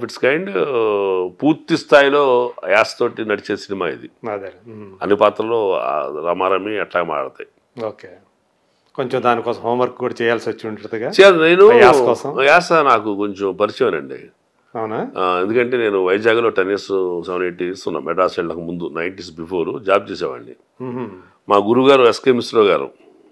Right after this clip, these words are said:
Speaker 2: ఎవరు?
Speaker 1: మిశ్రో, మిశ్రో గారు.
Speaker 2: మిశ్రో గారా?
Speaker 1: ఆ.
Speaker 2: ఓకే. ఆ.
Speaker 1: మిశ్రో గారు నే-, మా గురువు గారు.
Speaker 2: ఓకే.
Speaker 1: నేను చనిపోయిన వైజాగ్ ప్రసాద్ గారు మేమంతా కలిసి స్టేజ్ చేసిన నాటకాలు.
Speaker 2: ఓహో.
Speaker 1: So అప్పుడు నాకు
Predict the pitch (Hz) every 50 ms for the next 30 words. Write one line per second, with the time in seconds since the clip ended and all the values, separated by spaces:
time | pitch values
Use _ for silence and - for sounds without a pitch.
0 | - - 127 131 170 247 277 - - _ _ _ - 110 104 - - 131 110 82
1 | 71 80 87 - - 113 110 107 104 104 107 135 - 175 127 110 95 98 104 117
2 | 117 110 98 90 104 113 120 113 101 90 - 120 107 101 104 110 120 123 113 101
3 | 95 90 92 95 - _ _ - 82 - - 117 117 117 117 117 120 117 113 113
4 | 107 107 107 104 98 98 92 90 90 90 92 98 104 98 92 85 85 107 160 240
5 | - - _ - 127 135 131 - - 123 104 98 104 120 131 139 147 139 - -
6 | 120 120 113 123 123 120 120 113 113 107 104 101 104 107 120 120 110 117 107 -
7 | 120 110 110 110 107 104 104 101 101 98 104 98 - - - - 107 104 - -
8 | 107 - - 110 110 107 104 104 101 92 87 98 92 90 90 90 92 92 90 92
9 | 107 160 - - _ _ _ _ _ _ _ _ _ _ _ - 113 110 107 110
10 | 156 143 143 143 147 139 120 117 - - 170 170 170 156 139 131